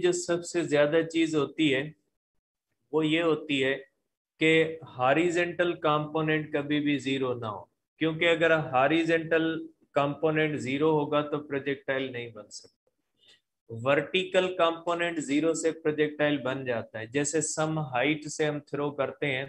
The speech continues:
तो उसको सिर्फ horizontal देते हैं, vertical zero होता है। तो vertical zero के सिवा projectile बन जाता है, लेकिन horizontal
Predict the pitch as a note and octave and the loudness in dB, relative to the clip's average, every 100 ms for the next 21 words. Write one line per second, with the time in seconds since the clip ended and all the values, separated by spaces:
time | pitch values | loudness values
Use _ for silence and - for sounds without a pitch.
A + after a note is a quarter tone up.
0 | - D3 D3 D#3 D3+ D3+ D3+ D3 B2 C3+ | -4 -4 0 -2 0 -2 0 0 0 2
1 | D3 D#3 D3+ D3+ D3 C#3 C3+ D3 B2+ B2+ | 2 0 0 -2 0 -4 -4 -4 -4 -4
2 | - C#3 C3 B2+ B2 B2 A2 - G2+ - | -6 -6 -6 -8 -8 -8 -8 -10 -18 -18
3 | _ _ _ _ _ D#3 C#3 A2 C#3 D3+ | _ _ _ _ _ 4 4 4 4 4
4 | - G3 F#3+ F#3+ F#3 F3+ C3+ B2+ D3+ E3 | 0 -2 2 4 4 2 0 4 4 4
5 | F3 E3 E3 D#3+ - D3 C3+ G#2+ F#2+ - | 2 0 0 0 0 0 0 0 -2 -12
6 | _ _ - D3 D3+ D#3 D#3 D#3 D3+ C#3+ | _ _ 2 2 4 0 4 4 6 4
7 | C3+ C#3 B2+ A2+ - A2 G#2+ A#2 D3+ D3+ | 0 0 0 -2 -2 -8 -6 0 -2 -2
8 | E3 D3 B2 C#3+ F3 E3+ F3+ F3 F3 E3 | -6 -2 0 2 2 0 -4 -2 -2 -2